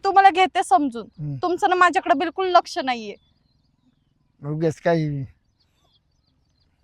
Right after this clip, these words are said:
Speaker 1: खरंच.
Speaker 2: लक्ष आहे ग, मी लय,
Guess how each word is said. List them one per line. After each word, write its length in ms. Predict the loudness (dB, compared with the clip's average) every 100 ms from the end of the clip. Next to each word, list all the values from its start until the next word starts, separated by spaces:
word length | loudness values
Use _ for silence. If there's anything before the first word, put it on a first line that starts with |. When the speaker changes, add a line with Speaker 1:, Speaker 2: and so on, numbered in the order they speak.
| _
Speaker 1:
खरंच. 480 | 4 6 6 2 -8 _ _ _ _
Speaker 2:
लक्ष 300 | -4 -4 -2
आहे 280 | 0 2 0
ग, 180 | -2 -4
मी 160 | -4 -2
लय, 180 | -2